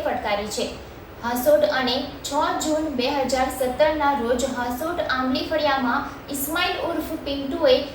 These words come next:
ગોળી માથામાં મારી હત્યા કરી હતી. તેર આરોપી સામે ચાર્જશીટ રજૂ કરી હતી. બનાવની વિગતો અનુસાર, હાંસોટ ખાતે સાબિર કાનુગા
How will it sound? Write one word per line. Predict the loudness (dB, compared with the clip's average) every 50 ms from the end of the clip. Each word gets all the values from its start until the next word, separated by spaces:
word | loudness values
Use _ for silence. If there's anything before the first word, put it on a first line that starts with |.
| -10 -8 -4 -2
ગોળી | -2 0 -2 -2 -4 -2
માથામાં | -2 -2 0 0 0 0 2 2 2 2
મારી | 2 2 2 0 0 -2
હત્યા | -2 -2 0 0 0 0 0 -2
કરી | -2 -2 -2 -2 -2
હતી. | -2 -4 -4 -6 -8 -10 -12 -16 -16 -16 -12 -4 0
તેર | 4 4 6 6
આરોપી | 4 4 4 4 4 4 2 0 -2 -2 -2 0
સામે | 0 0 2 2 2 2 0 2 2
ચાર્જશીટ | 4 4 4 2 0 -2 -2 -2 -4 -4 -2 -2 0 2 2
રજૂ | 0 0 -2 -2 0
કરી | 0 0 0 -2 -2
હતી. | -4 -4 -6 -8 -10 -12 -14 -16 -16 -18 -18 -20 -20 -20 -20 -20 -20 -20 -16 -8
બનાવની | -2 2 2 4 4 2 0 -2 -2 -2 -2
વિગતો | 0 0 0 0 0 0 -2
અનુસાર, | -2 -2 -4 -2 0 0 0 0 0 -2
હાંસોટ | -2 -2 0 0 0 0 0 0 0
ખાતે | 0 0 2 2 0 0 0 0 0
સાબિર | 2 4 4 2 2 -2 -2 -2 0
કાનુગા | 0 2 0 0 0 2 2 4